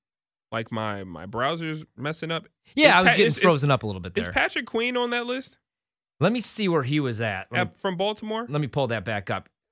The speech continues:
Speaker 2: if he is on that. Are you out? So I get destroyed by everybody in, uh, the Wisconsin market because I really wanted him in the draft.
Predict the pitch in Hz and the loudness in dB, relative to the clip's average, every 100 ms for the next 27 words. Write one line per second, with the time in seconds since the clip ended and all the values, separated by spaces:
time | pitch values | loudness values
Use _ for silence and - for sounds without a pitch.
0 | _ 120 - - 135 131 117 107 98 107 | _ -14 -14 -8 -6 -4 -4 -4 -2 -2
1 | 104 95 156 196 269 269 233 - 233 - | -2 0 4 6 8 6 6 6 4 4
2 | 160 220 302 240 208 170 - - 151 170 | 6 6 6 2 0 0 -2 0 4 4
3 | 214 208 _ _ _ _ - 147 160 147 | 4 -2 _ _ _ _ 4 8 8 6
4 | 143 156 190 175 185 175 180 151 151 143 | 4 4 4 4 4 4 2 4 4 4
5 | 131 117 123 120 - 143 160 185 175 180 | 4 2 0 0 4 4 4 2 2 2
6 | 180 190 135 147 139 147 170 170 151 160 | 2 -2 0 2 4 4 4 4 4 2
7 | 127 143 151 127 110 120 135 151 | 2 2 2 2 0 2 2 2